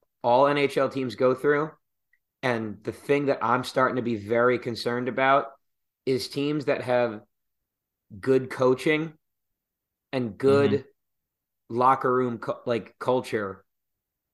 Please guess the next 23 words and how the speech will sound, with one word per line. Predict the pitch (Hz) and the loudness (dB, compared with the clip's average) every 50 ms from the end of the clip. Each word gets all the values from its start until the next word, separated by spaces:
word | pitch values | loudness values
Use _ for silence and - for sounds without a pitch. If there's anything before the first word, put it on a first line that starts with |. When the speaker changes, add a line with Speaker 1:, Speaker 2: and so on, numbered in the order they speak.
| _ _ _ _ _ _ _ _ _ _ _ | _ _ _ _ _ _ _ _ _ _ _
Speaker 1:
learn | 123 117 117 123 127 135 135 131 | -6 -2 0 2 2 2 2 0
how | 127 113 127 123 120 113 | -2 0 0 0 0 0
to | - - - 123 120 117 110 107 107 98 - - 107 95 | -2 -4 -6 -4 -4 -4 -6 -6 -10 -12 -14 -16 -14 -2
get | 117 123 117 - - - | 0 -2 -2 -2 -6 -6
through | 120 117 113 107 | -4 -2 -2 -2
these. | 101 98 98 90 - - - - _ _ _ _ _ _ _ _ - 123 | -2 -6 -8 -10 -12 -16 -20 -20 _ _ _ _ _ _ _ _ -6 -4
And | 123 120 120 | -4 -2 -2
the | 120 - | -4 0
Islanders | 117 123 135 143 143 143 139 127 135 131 127 123 120 123 - - - - _ _ _ _ _ _ _ _ _ _ _ _ 104 | 0 0 2 2 0 -2 0 0 2 2 2 0 -2 -6 -10 -16 -18 -20 _ _ _ _ _ _ _ _ _ _ _ _ -4
have | 107 120 117 98 - | -2 -2 -2 -2 -6
struggled | - - - - 131 127 127 123 107 123 120 117 113 - - _ _ _ _ - | -12 -14 -6 -2 0 2 2 2 2 2 0 0 -2 -6 -16 _ _ _ _ -6
immensely | 131 120 117 117 117 120 120 123 123 - - - 127 123 117 113 110 110 110 _ _ _ _ _ _ _ - - - | -6 -4 -4 -4 -4 -2 -2 -4 -4 -6 -6 -4 -2 -2 0 -2 -4 -6 -10 _ _ _ _ _ _ _ -20 -20 -8
through | - 131 131 139 139 135 | -2 2 2 2 2 2
this. | 120 123 117 113 113 - - - - - _ _ _ _ _ _ _ _ _ - | 2 0 0 0 -2 -6 -8 -14 -14 -14 _ _ _ _ _ _ _ _ _ -4
And, | 139 131 127 127 123 110 113 | -2 -2 -2 -2 -6 -2 0
uh, | 127 123 123 120 120 120 - - - _ - | 0 2 2 2 0 0 -4 -8 -20 _ -2
and, | 131 131 127 127 123 - - | -2 -2 -2 -2 -6 -4 -2
and | 123 127 127 - 131 | -2 -2 -2 -2 -4
it's | 123 - | -4 -2
gotten | - 143 147 - 151 - | 2 2 4 4 2 -2
to | 156 | -4
the | 139 - | -4 -4
point | - - 139 143 135 127 | -4 -2 -2 -2 -2 -2